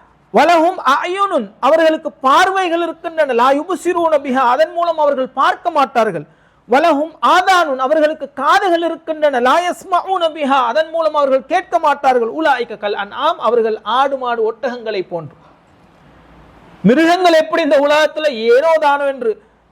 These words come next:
"நான் பிறந்தேன், வளர்ந்தேன், வாழ்றேன், நான் போற இடத்துக்கு போவேன்", அது போறதை வந்து எங்களால, அது போறதை எங்களை கண்ட்ரோல் பண்ண முடியுமா?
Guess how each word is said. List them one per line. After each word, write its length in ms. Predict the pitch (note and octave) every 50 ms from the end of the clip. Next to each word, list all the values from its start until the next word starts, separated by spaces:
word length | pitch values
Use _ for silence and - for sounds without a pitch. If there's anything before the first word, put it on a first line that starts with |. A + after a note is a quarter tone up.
| _ _ _
"நான் 380 | - D#3 F3 F#3+ A3 B3+ A3 -
பிறந்தேன், 440 | A#3 A#3+ C4 C#4+ D4 C#4+ D#4+ D#4+ C#4
வளர்ந்தேன், 440 | A#3+ A#3+ B3+ C4 C#4 D#4 D4 B3 A3+
வாழ்றேன், 320 | A#3 B3 B3+ B3 C4+ C#4
நான் 220 | B3+ A#3 A3+ F3+
போற 220 | A3 A#3+ C4 C#4 C#4
இடத்துக்கு 300 | C#4 C#4 C#4 C4+ A#3+ A#3
போவேன்", 460 | - C4+ C4+ C#4+ C#4+ D4+ D#4 D#4+ D#4 - _ _ _ _ _ _ _ _ _ _ _ _ _ _ _ _
அது 180 | - A3+ C4 C#4
போறதை 460 | - - D#4 F4 F4 F4 F4 E4+ D#4+
வந்து 300 | D#4 D#4 D#4+ D#4 D4+ D4
எங்களால, 420 | C#4+ D4 D4 D4 C#4+ C#4+ C#4 C4+ -
அது 160 | A#3+ B3 C4
போறதை 440 | - C4 C#4+ D#4 D#4+ D#4+ D#4+ D4+ D4+
எங்களை 240 | C#4+ C#4 C#4 C#4 C4+
கண்ட்ரோல் 400 | C4+ - C4+ C#4 D4+ D4+ C#4+ B3
பண்ண 160 | B3+ B3+ B3
முடியுமா? 380 | A#3+ A3+ A3+ G#3+ G#3 G#3 F#3+